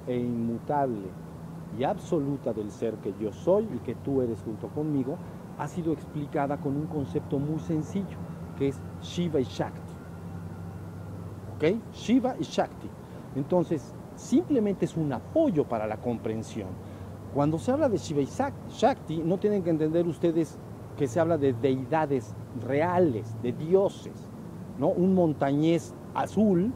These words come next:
que se sienta a meditar y su Shakti, ¿no? Que fue la única que lo pudo domesticar, ¿ok? Lo introdujo en la vida doméstica, porque era un montañés indomable. Ese Shiva era terrible, <laughs> indomable.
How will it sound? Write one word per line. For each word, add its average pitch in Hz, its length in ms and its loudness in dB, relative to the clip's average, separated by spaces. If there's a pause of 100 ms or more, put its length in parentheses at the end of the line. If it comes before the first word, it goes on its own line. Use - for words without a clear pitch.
(640)
que 131 100 -2
se 135 160 0
sienta 160 580 4
a 135 40 2
meditar 147 540 2 (220)
y 131 60 -6
su 123 160 -6
Shakti, 185 520 0
¿no? 147 240 2 (320)
Que 135 60 -2
fue 156 200 6
la 156 140 8
única 247 440 6
que 127 100 -2
lo 127 100 2
pudo 127 320 2
domesticar, 113 720 -2 (760)
¿ok? 208 220 4 (280)
Lo 139 140 6
introdujo 139 600 2
en 123 100 2
la 123 80 2
vida 123 300 0
doméstica, 110 880 -4 (680)
porque 151 200 4
era 156 100 8
un 151 120 6
montañés 127 560 0
indomable. 160 600 0 (500)
Ese - 180 -4
Shiva 190 300 2
era 202 120 4
terrible, 143 540 -2 (220)
<laughs> - 280 -4
indomable. 175 800 8